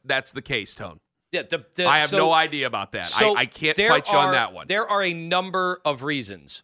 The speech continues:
Speaker 2: why Darius's game has gone south to where in the Hollinger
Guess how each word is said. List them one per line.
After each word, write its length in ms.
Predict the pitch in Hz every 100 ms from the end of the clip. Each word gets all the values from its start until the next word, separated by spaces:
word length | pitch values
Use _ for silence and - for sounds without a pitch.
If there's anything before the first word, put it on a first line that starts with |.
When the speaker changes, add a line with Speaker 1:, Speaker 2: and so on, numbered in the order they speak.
| _
Speaker 2:
why 200 | 131 151
Darius's 580 | 135 147 151 156 - 123
game 260 | 135 135 123
has 160 | 113
gone 280 | - 123 117
south 520 | - 123 104 80 - _
to 120 | - 151
where 300 | 139 135 131
in 160 | 127
the 80 | 123
Hollinger 640 | 120 165 190 175 165 165